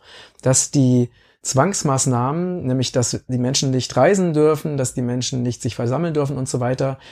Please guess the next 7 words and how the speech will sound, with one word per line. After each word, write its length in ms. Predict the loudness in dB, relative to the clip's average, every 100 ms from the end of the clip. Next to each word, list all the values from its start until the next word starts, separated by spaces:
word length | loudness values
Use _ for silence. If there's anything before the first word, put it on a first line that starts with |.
| -18
das 160 | -8 0
soll 160 | 2 6
so 180 | 6
lange 340 | 6 4 0 -2
anhalten, 800 | -2 0 2 2 0 -4 -6 -8 -20 -20 _ 2
bis 400 | 2 2 -4 0
eben, 580 | 2 2 0 0 -2